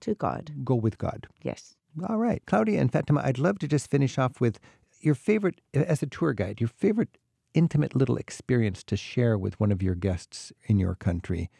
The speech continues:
Speaker 2: Maybe a meal, maybe a drink, maybe a viewpoint, maybe an artistic experience. Fatima, what one experience would you want me to have to,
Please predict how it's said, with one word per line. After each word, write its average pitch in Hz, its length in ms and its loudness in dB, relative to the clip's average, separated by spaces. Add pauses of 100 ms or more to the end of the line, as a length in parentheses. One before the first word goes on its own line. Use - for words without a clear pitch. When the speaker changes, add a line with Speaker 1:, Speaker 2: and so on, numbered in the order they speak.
(140)
Speaker 2:
Maybe 101 240 2
a 90 60 0
meal, 127 340 4
maybe 90 260 0
a 87 40 -2
drink, 107 340 2
maybe 90 240 0
a - 60 -2
viewpoint, 113 640 2 (120)
maybe 95 240 -2
an 90 80 -2
artistic 117 520 -2
experience. 110 720 -2 (420)
Fatima, 101 420 0 (140)
what 127 260 -2 (140)
one 113 240 4
experience 98 580 -2
would 90 120 0
you 92 80 4
want 92 140 0
me 90 120 0
to 101 280 -6
have - 300 -8 (100)
to, - 100 -10